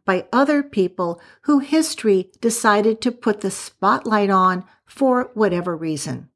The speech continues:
The other origin being that some of these people I am either distantly related to or have a personal connection. And this research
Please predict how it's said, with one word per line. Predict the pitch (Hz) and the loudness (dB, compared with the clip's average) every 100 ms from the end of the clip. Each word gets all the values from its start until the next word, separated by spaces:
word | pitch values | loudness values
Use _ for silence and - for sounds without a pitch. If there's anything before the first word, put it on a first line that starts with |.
| _ _ _ _ _ _ | _ _ _ _ _ _
The | 208 214 202 | 0 2 2
other | - 262 349 349 - | 0 0 0 -2 -2
origin | 196 175 170 - 180 190 | 0 0 -2 -4 -4 -2
being | 196 214 196 190 | 2 2 4 2
that | 185 - | 0 -4
some | - - 285 | -4 0 0
of | 330 277 | -2 2
these | 214 208 | 2 2
people | - 202 190 208 202 220 - - - - | -2 0 0 2 0 -2 -10 -20 -12 0
I | 214 | 2
am | 208 | 4
either | 196 185 175 | 2 2 0
distantly | 160 - 214 220 320 269 285 | -2 0 0 0 -6 -2 0
related | 269 208 185 185 190 | 2 2 2 0 -2
to | - 208 196 202 | 0 2 2 2
or | 214 | -2
have | 202 208 185 | 0 0 0
a | 190 | 0
personal | 185 - 175 - 180 170 | -4 -4 -6 -4 -4 -4
connection. | 170 180 175 165 - 165 151 - _ - - _ - | -4 -4 -4 -8 -8 -8 -10 -16 _ -20 -20 _ -2
And | 233 208 | 0 4
this | 240 294 - | 2 0 0
research | 214 214 214 214 196 196 - | 2 2 2 2 2 -2 -10